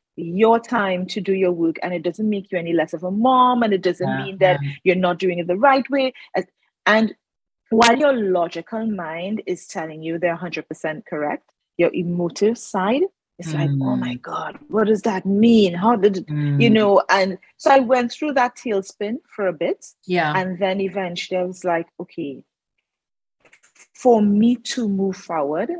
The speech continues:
Speaker 1: I have to do this."
Speaker 2: Mm.
Speaker 1: And the first week was hard.
Speaker 2: Yeah.
Speaker 1: The first week I probably left the office about three times. I jumped in my car and I literally just drove to the daycare
Speaker 2: Yeah,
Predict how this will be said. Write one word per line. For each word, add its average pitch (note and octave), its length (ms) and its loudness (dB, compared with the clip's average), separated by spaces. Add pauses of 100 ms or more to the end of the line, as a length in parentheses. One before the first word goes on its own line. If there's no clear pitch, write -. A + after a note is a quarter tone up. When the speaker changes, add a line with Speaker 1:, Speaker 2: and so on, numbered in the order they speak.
(180)
Speaker 1:
I D#3+ 120 -6 (240)
have - 200 -14
to - 100 -6
do E3+ 160 -4
this." - 420 -12 (180)
Speaker 2:
Mm. D#3+ 240 -2
Speaker 1:
And F#3 160 2
the F#3 60 2
first - 320 -2
week D4+ 140 0
was F#3+ 160 -2
hard. D#3 320 -4 (500)
Speaker 2:
Yeah. C#3+ 200 -4
Speaker 1:
The C3+ 80 0
first B3+ 400 4
week A#3+ 140 0
I A3+ 60 4
probably G3+ 300 0
left F#3+ 240 0
the F#3+ 60 2
office F#3 280 0
about F3 280 2
three G3+ 240 -2
times. F3 380 -4
I F3 80 4
jumped F3 280 -8
in F#3 60 -8
my F3+ 120 -2
car F3+ 180 -4
and F3 100 0
I E3+ 160 -2 (240)
literally C#4 360 4
just B3 200 -6
drove G#3+ 200 4
to B3 100 -8
the A#3+ 120 -2
daycare - 340 2
Speaker 2:
Yeah, C#3+ 240 0